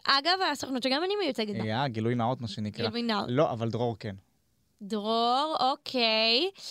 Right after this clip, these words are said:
Speaker 1: אה, דניאל מלכה באמת לא חתם, אבל מי שכן חתם הוא
Speaker 2: דרור.
Speaker 1: ו-,
Speaker 2: קאזם?
Speaker 1: אופק לוי.
Speaker 2: אה, אופק לוי,
Speaker 1: אופק
Speaker 2: כן.
Speaker 1: לוי וגם קאזם,
Speaker 2: קאזם
Speaker 1: כן.
Speaker 2: פשוט מזמן.
Speaker 1: כולם, אה, תחת אותה סוכנת כמוני, זאת אומרת, אנחנו אחים.
Speaker 2: יא.
Speaker 1: אנחנו אחים,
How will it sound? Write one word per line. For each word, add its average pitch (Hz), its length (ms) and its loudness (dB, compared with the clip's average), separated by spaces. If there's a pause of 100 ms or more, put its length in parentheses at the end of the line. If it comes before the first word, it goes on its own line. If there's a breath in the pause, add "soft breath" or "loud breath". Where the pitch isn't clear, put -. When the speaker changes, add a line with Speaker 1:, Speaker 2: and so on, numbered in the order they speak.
(260 loud breath)
Speaker 1:
אה, 226 240 4
דניאל 233 260 2
מלכה 262 260 0
באמת 220 300 0
לא 247 60 -2
חתם, 226 440 -2
אבל 220 120 0
מי 220 120 2
שכן 208 400 -2
חתם 233 500 -2 (120)
הוא 254 560 2 (260)
Speaker 2:
דרור. 120 340 0 (220)
Speaker 1:
ו-, 208 200 -2 (1300)
Speaker 2:
קאזם? 110 300 -10 (320)
Speaker 1:
אופק 220 260 -6
לוי. 240 100 -4 (280)
Speaker 2:
אה, 135 60 -2
אופק 120 260 -6
לוי, 117 220 -6
Speaker 1:
אופק - 180 0
Speaker 2:
כן. 254 60 0
Speaker 1:
לוי 285 160 2 (100)
וגם 294 240 2
קאזם, 440 220 0
Speaker 2:
קאזם 151 160 4
Speaker 1:
כן. 139 60 -2
Speaker 2:
פשוט 131 240 -6
מזמן. 117 480 -2 (480 loud breath)
Speaker 1:
כולם, 269 280 0 (180)
אה, 262 200 4
תחת 262 300 0
אותה 240 180 -2
סוכנת 240 360 -4
כמוני, 330 240 -2
זאת - 120 -8
אומרת, 240 220 0
אנחנו 254 260 -2
אחים. 233 380 0 (140)
Speaker 2:
יא. 117 160 0 (120)
Speaker 1:
אנחנו 247 380 2
אחים, 285 460 0